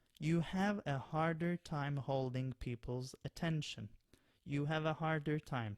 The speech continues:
Daha güç bir zaman geçirirsiniz. Ne açıdan? Holding people's attention. İnsanların dikkatini çekerken zorlanırsınız, çekmekte zorlanırsınız diyor.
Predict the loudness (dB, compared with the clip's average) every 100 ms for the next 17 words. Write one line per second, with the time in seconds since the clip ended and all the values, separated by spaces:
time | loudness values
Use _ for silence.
0 | -6 -2 0 2 0 -6 _ -4 -4 -2
1 | -2 -2 -2 -2 -2 -2 -4 -6 -6 -6
2 | -6 -8 -6 -4 -2 -2 -4 -4 -4 -6
3 | -14 _ _ 2 2 2 0 -2 -6 -8
4 | -2 -2 0 -4 -2 -2 -2 -4 -4 -4
5 | -4 -4 -2 -2 -2 -4 -6 -4 -4 -2
6 | -4 -6 -6 -2 -4 -2 -2 2 2 2
7 | 0 -2 -4 -8 -8 -8 -10 -6 -8 -4
8 | -2 2 2 2 0 -2 -4 -4 -4 -4
9 | -6